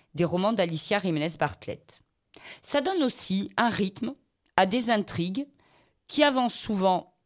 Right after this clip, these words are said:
non pas par une découverte spectaculaire, euh, une, euh, une scène à l'esbrouffe, mais plutôt, souvent, l'intrigue avance par un échange plus ou moins vif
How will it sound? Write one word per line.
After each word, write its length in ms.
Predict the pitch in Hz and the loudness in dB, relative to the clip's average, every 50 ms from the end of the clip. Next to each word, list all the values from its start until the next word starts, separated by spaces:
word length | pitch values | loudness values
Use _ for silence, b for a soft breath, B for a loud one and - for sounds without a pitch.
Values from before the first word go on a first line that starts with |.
| _ - | _ -2
non 260 | 170 175 208 240 247 | 0 2 2 2 2
pas 160 | - 262 247 | 4 4 4
par 200 | 247 - 190 165 | 4 4 0 0
une 100 | 170 165 | 0 0
découverte 460 | 160 160 151 - - 151 147 147 147 - | 0 -2 -2 -2 0 0 0 0 -2 -2
spectaculaire, 1120 | - - 139 - - 143 143 - - 147 147 147 147 151 151 151 151 156 151 151 151 151 | -6 -6 -4 -2 -2 -2 -2 -2 -2 0 2 4 6 6 6 6 6 4 4 2 0 0
euh, 260 | 151 143 139 139 139 139 | -2 -2 0 0 0 0
une, 480 | 143 143 147 147 143 139 135 135 127 120 B B B 208 175 147 B | 0 0 0 0 0 -2 -2 -4 -4 -8 B B B -16 -16 -8 B
euh, 960 | - 135 135 135 139 135 131 127 131 131 127 131 120 113 107 92 58 65 127 | -2 0 0 0 0 0 0 0 -2 -2 -2 -2 -2 -2 -2 -2 -2 -2 -2
une 140 | 127 139 147 | 0 0 -2
scène 260 | 147 - - 185 180 | 0 2 2 4 4
à 80 | 170 156 | 4 2
l'esbrouffe, 560 | 151 151 143 135 139 143 170 226 311 - - - b b b b b b b b b b - - | 0 0 -4 -4 -2 0 0 0 0 -4 -10 -16 b b b b b b b b b b -2 0
mais 160 | 247 285 330 | 2 2 2
plutôt, 640 | - - 277 285 - - - 214 214 277 381 370 - _ _ | 0 -2 -2 -2 -2 0 2 2 2 2 0 -2 -4 _ _
souvent, 640 | - - - - 349 320 226 214 202 208 - - _ _ _ _ _ _ _ _ _ _ | -10 -6 -4 -2 0 2 4 4 2 2 -2 -6 _ _ _ _ _ _ _ _ _ _
l'intrigue 460 | - 220 226 233 233 - - 294 247 247 | 0 2 2 2 2 0 -4 0 2 2
avance 320 | 214 190 190 196 269 - | 2 2 2 0 -2 -2
par 200 | - - 214 202 | 2 2 2 2
un 100 | 202 196 | 2 0
échange 380 | 190 180 - - 190 208 - - | 0 0 0 0 -2 -2 -2 -6
plus 260 | - - 349 311 262 | -6 -4 -2 -2 0
ou 40 | 262 | 2
moins 180 | 247 214 185 | 4 4 4
vif 380 | 180 156 151 175 202 - - | 4 2 0 -2 -4 -6 -10